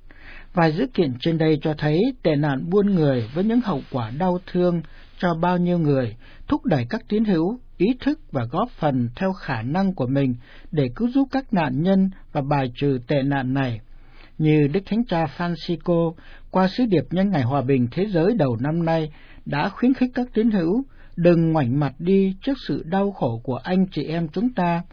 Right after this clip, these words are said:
đang bị thiếu tự do và phẩm giá, nhưng hãy can đảm động chạm đến thân mình đau khổ của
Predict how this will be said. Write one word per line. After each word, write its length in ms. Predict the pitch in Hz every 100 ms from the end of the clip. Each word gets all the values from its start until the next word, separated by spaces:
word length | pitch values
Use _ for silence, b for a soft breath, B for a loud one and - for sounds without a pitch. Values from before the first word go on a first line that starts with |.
| B B B -
đang 260 | 208 208
bị 160 | 175 139
thiếu 240 | - 208 330
tự 180 | - 160
do 320 | 131 180 180
và 160 | 185 139
phẩm 320 | - 143 113
giá, 360 | 117 139 156 254 - B B B B
nhưng 140 | 196 214
hãy 180 | 220 262
can 280 | - 202 208
đảm 300 | 175 120 117
động 280 | 156 226 160 147
chạm 260 | 170 135
đến 140 | 165 254
thân 260 | - 214 214
mình 300 | 165 127 117
đau 200 | 175 196
khổ 320 | 196 143 110
của 120 | -